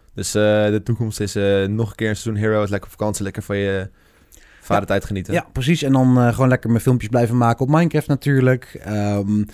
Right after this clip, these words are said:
Speaker 2: ja, we zien wel wat op mijn pad komt, eerlijk
Speaker 1: Mhm.
Speaker 2: gezegd.
Speaker 1: Ja, je, je ziet het, je gaat, laat gewoon een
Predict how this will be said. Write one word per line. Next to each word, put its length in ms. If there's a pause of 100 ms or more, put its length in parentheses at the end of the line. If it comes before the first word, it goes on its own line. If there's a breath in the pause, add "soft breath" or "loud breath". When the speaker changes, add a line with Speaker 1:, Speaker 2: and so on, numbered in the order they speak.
(800 loud breath)
Speaker 2:
ja, 480
we 240
zien 240
wel 140
wat 200
op 80
mijn 180
pad 200
komt, 220
eerlijk 220
Speaker 1:
Mhm. 100
Speaker 2:
gezegd. 420 (440)
Speaker 1:
Ja, 160
je, 160
je 240
ziet 180
het, 140
je 280
gaat, 180
laat 120
gewoon 140
een 60